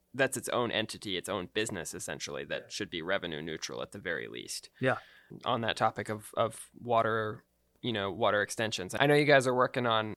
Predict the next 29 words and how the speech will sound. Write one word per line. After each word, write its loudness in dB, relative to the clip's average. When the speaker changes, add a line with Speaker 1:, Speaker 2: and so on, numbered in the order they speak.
Speaker 1:
two 6
ex-, 2
different 0
extension -4
projects -2
right -2
now 0
that -2
were -2
funded -4
through -4
arpa. -2
You -10
know, -6
those -6
are -8
both, -6
you -10
know, -8
several, -4
several 2
hundred 0
thousand 0
dollars -2
apiece, -8
or -2
I 0
think -6
push-, -2